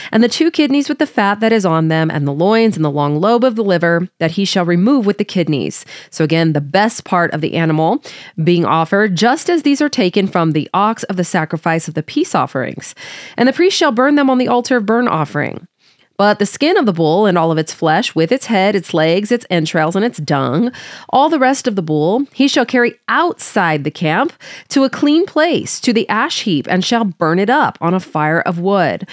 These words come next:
On the ash heap, it shall be burned up." So the fact that this is being burned up is showing that it's being burned completely, and they are not gonna be able to partake in any part of this offering. Now, taking the sacrifice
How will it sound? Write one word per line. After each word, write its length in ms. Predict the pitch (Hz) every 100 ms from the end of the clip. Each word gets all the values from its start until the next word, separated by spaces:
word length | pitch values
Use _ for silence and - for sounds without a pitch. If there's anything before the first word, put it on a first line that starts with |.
| - - -
On 220 | 208 220 262
the 120 | 277
ash 340 | 285 311 -
heap, 260 | 214 170 - 202
it 160 | 202
shall 320 | - 240 190
be 100 | 175
burned 320 | 170 170 165 -
up." 280 | 180 131 - - - -
So 160 | - 190
the 60 |
fact 360 | 180 262 269 269
that 120 | 208
this 160 | 220 214
is 120 | 196
being 240 | 185 180
burned 340 | 156 208 226 240
up 320 | 180 233 233
is 100 | 180
showing 240 | - 202 185
that 100 | 170
it's 120 | 160
being 220 | 180 170
burned 280 | 170 185 185
completely, 800 | 196 156 - 214 233 262 285 349 - - - -
and 480 | 185 180 180 180 - -
they 140 | 202
are 60 | 220
not 140 | 214
gonna 160 | 214 208
be 120 | 208
able 120 | 196
to 100 | 175
partake 480 | - 196 - 202 196
in 140 | 160
any 160 | 190 196
part 400 | 175 - 196 -
of 60 | 170
this 160 | 165
offering. 460 | - 170 185 156 123 -
Now, 140 | 214 220
taking 320 | 262 254 262
the 80 | 220
sacrifice 640 | - 214 208 190 190